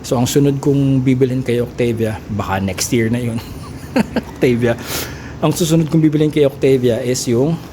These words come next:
front wheel chuck. Para sa akin, napakahalaga na matuto tayo mag-D I Y. At para mag-D I Y, ang biggest challenge sa D I Y ay yung magkaroon ng gamit,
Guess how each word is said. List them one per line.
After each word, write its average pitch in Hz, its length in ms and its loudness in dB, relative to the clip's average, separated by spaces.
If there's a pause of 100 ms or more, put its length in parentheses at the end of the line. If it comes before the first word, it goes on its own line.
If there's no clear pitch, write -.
(280)
front 131 400 -2
wheel 110 320 0
chuck. 98 220 -8 (400)
Para 135 180 2
sa 135 240 -4
akin, 117 240 0 (240)
napakahalaga 123 880 0
na 123 300 0
matuto 127 420 2
tayo 127 320 2
mag-D 127 400 0
I 135 160 2
Y. 127 260 2 (1120)
At 139 220 0 (420)
para 143 240 2
mag-D 151 320 0
I 147 160 2
Y, 135 240 2
ang 131 160 2
biggest 139 640 2
challenge 135 400 2
sa 135 60 0
D 135 180 0
I 139 160 2
Y 120 220 0 (580)
ay 135 240 4
yung 143 160 4
magkaroon 135 480 2
ng 131 160 2
gamit, 117 400 2